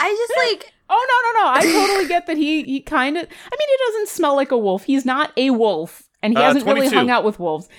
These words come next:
Speaker 2: And he's got a puppy on his back. But
Speaker 3: Yeah,
Speaker 2: yeah,
Speaker 3: so twenty-two.
Speaker 2: I mean, these are horses of a, a stronger stock. They're not startled quite so easily. You said twenty-two?
Speaker 3: Yep.
Speaker 2: Uh, yeah, they're super happy to see, like,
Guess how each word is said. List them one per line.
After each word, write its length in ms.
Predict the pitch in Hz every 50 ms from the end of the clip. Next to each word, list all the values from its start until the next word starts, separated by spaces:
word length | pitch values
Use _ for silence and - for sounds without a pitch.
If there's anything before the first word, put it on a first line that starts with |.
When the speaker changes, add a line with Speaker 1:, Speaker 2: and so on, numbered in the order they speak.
| - - - -
Speaker 2:
And 140 | - 226 226 262
he's 80 | 262
got 160 | 240 294 285
a 180 | 269 208 202 196 - _ _ _ _ _
puppy 400 | - - - 302 285 - 233 180
on 120 | 165 160 156
his 160 | 147 151 -
back. 340 | - - - - - - - -
But 80 | -
Speaker 3:
Yeah, 160 | - 95 - 370
Speaker 2:
yeah, 100 | 415 339 277 131 -
Speaker 3:
so 40 | -
twenty-two. 260 | 320 - 339 311 302
Speaker 2:
I 40 | 302 294
mean, 80 | 269 - _ -
these 200 | 214 240 247 226
are 80 | 240 240
horses 400 | 233 233 214 208 - 214 185 190
of 180 | - - 185 190
a, 360 | 185 180 175 175 175 170 - - -
a 100 | 170 175
stronger 840 | 170 - - - - - 214 196 214 208 196 202 202 190 202 196 190
stock. 460 | - - - 208 180 175 190 - 196 -
They're 140 | 240 240
not 260 | 233 220 208 202 - - _ _
startled 640 | - - - - - 233 190 180 180 175 165 156 -
quite 240 | - - 156 156 151
so 140 | - 160 139
easily. 360 | 139 151 147 151 151 147 151
You 60 | 147
said 180 | - 202 185 -
twenty-two? 480 | 233 226 208 208 - 262 294 339 349 - _ _
Speaker 3:
Yep. 180 | 127 143 - - _ _ _ _ _ _ _ _ _ _ _ _ _ _ _ _ -
Speaker 2:
Uh, 280 | 220 247 254 - 247 - 151
yeah, 300 | 190 196 226 262 262 - -
they're 400 | 190 196 208 226 233 240 233 226
super 260 | 226 - 240 214 220 214
happy 280 | 240 220 214 226 202
to 100 | 185 196
see, 160 | 190 - 220
like, 240 | - 226 220 214 -